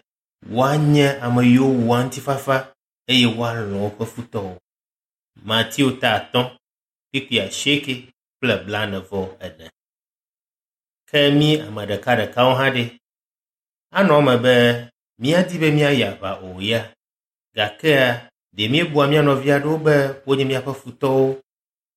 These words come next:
alo ɖe míeɖa nɔnɔme yiwo ate ŋu ahe dzre kple mama va hamea me fia na?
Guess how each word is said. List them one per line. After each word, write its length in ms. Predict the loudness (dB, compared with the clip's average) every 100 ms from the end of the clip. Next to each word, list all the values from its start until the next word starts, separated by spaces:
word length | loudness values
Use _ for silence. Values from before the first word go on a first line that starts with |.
| -10
alo 300 | -4 0 4 4 4 -2
ɖe 120 | -4
míeɖa 340 | 0 0 0 -2
nɔnɔme 360 | -4 -4 -2 0
yiwo 240 | 2 4 2
ate 180 | 0 -2
ŋu 80 |
ahe 240 | -2 -2 -6
dzre 380 | -8 -12 -6 -6 -6 _ _
kple 200 | -2 0
mama 400 | 0 -4 -2 -2
va 140 | -2 -4
hamea 400 | -6 -4 -2 -2
me 120 | -4
fia 260 | -8 -6 -4
na? 280 | -4 -6